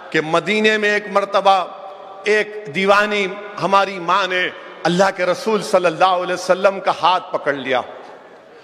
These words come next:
और हाथ पकड़कर पूरा मदीना रसूलुल्लाह सल्लल्लाहु अलैहि वसल्लम को पिरा रही है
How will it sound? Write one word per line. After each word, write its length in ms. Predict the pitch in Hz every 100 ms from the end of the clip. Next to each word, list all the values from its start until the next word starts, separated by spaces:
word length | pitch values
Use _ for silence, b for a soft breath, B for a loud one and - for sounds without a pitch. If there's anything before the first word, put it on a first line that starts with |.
| -
और 80 | 165
हाथ 400 | - 247 294 -
पकड़कर 440 | 269 262 262 269 269
पूरा 280 | 277 311 320
मदीना 400 | 269 269 285 330 302
रसूलुल्लाह 600 | 269 294 285 277 285 277
सल्लल्लाहु 420 | 262 277 285 294
अलैहि 180 | 285 277
वसल्लम 420 | 269 294 277 277
को 140 | 285 269
पिरा 260 | 277 269
रही 220 | 277 285 277
है 400 | 247 170 -